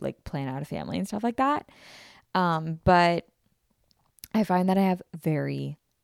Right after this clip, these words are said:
long, irregular cycles. And I've actually talked to my O B G Y N a, a couple times about this in the past, um,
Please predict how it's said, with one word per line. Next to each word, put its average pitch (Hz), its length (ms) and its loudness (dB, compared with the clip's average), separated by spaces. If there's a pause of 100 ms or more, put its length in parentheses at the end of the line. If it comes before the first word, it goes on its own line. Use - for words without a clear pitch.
(140)
long, 139 560 -2 (240)
irregular 143 720 -2
cycles. 208 580 0 (560)
And 180 680 0 (300)
I've 170 380 2
actually 262 300 0
talked 247 180 -4
to 196 60 -4
my 180 100 -4
O 170 80 -2
B 170 100 -2
G 170 140 -2
Y 160 160 -2
N 151 280 -4
a, - 120 -10 (300)
a 202 80 2
couple 320 240 -4
times 170 300 -2
about 175 200 0
this 180 160 -6
in 156 80 -4
the - 60 -8
past, - 560 -4 (600)
um, 165 520 -2